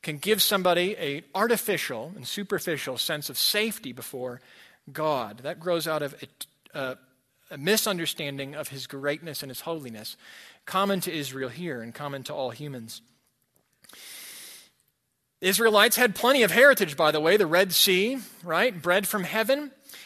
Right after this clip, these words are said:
Crazy victories by walking around buildings and blowing trumpets because God had promised he was on their side and instructed them to do so. They had all the heritage and history,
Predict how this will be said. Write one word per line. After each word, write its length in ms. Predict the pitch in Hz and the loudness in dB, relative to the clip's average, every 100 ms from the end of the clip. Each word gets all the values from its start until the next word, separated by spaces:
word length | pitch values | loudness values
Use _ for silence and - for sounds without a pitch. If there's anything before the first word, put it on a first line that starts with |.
| - | -6
Crazy 320 | - 208 208 | 0 2 2
victories 480 | 175 208 - 220 220 | 2 2 2 0 2
by 140 | 185 | 2
walking 340 | 160 180 196 202 | 4 4 2 2
around 240 | 196 175 | 2 2
buildings 320 | 175 208 214 | 2 0 0
and 100 | 190 | -2
blowing 280 | 160 175 160 | -2 -2 -2
trumpets 360 | - 202 196 196 | 0 0 0 -6
because 300 | 196 165 - | -6 -4 -2
God 280 | 165 165 | 2 2
had 120 | 175 143 | 2 -2
promised 480 | - 196 214 - - | -2 0 2 -2 -4
he 140 | - 175 | -10 -6
was 140 | 165 | -2
on 140 | 175 175 | 0 0
their 100 | 165 | 0
side 340 | - 180 214 | 2 2 2
and 100 | 185 | 0
instructed 480 | 151 143 190 175 180 | -4 -4 -2 -2 -4
them 140 | 165 | -6
to 80 | 143 | -6
do 220 | 143 208 | -6 -2
so. 360 | 208 233 233 277 - - - | 0 2 2 2 -4 -20 -8
They 80 | 180 | -2
had 160 | 208 220 | 2 6
all 160 | 262 | 6
the 80 | 254 | 6
heritage 640 | 170 220 226 214 202 226 190 | 4 4 4 4 2 2 0
and 100 | 165 | -2
history, 500 | 220 - 156 127 | 0 0 -2 -4